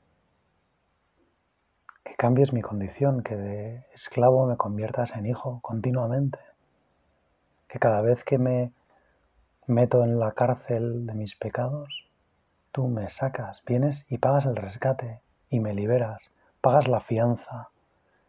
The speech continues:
y me dejas no en libertad provisional, sino en libertad definitiva. Se anulan los cargos, se anula la demanda, se da una sentencia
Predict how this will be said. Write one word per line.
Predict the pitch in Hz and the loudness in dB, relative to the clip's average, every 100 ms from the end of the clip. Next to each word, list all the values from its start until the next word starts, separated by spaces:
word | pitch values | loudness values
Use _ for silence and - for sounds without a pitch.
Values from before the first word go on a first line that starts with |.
| _ _ - | _ _ -6
y | |
me | 110 | -2
dejas | 113 - 135 | 2 2 4
no | 135 | 4
en | 143 | 4
libertad | 127 110 101 117 104 | 4 0 -2 -2 0
provisional, | 113 107 98 107 104 101 - _ _ _ _ _ _ _ _ _ _ _ _ | -2 -2 -4 -6 -6 -10 -18 _ _ _ _ _ _ _ _ _ _ _ _
sino | 123 | -4
en | 104 | -2
libertad | 98 98 - 131 143 | -4 -6 0 0 2
definitiva. | 127 - 107 98 127 113 104 | -2 -4 -6 -4 -2 -4 -6
Se | - 101 | -10 -6
anulan | 113 139 156 151 | -2 0 0 0
los | 113 104 - | -2 -6 -4
cargos, | 151 127 110 110 - - _ _ _ _ _ _ _ _ _ _ _ | -2 -2 -4 -10 -14 -20 _ _ _ _ _ _ _ _ _ _ _
se | - - 104 104 107 110 135 _ _ _ _ - | -18 -6 -4 -2 -4 -8 -12 _ _ _ _ -2
anula | 117 110 131 151 | 0 2 4 6
la | 131 107 | 4 2
demanda, | 104 123 127 117 107 113 _ _ _ _ _ _ _ _ _ _ _ _ | 2 0 0 -2 -6 -16 _ _ _ _ _ _ _ _ _ _ _ _
se | - | 2
da | 117 135 | 4 6
una | 143 143 | 6 2
sentencia | 120 110 135 143 143 151 156 | 0 -2 0 0 -2 -6 -8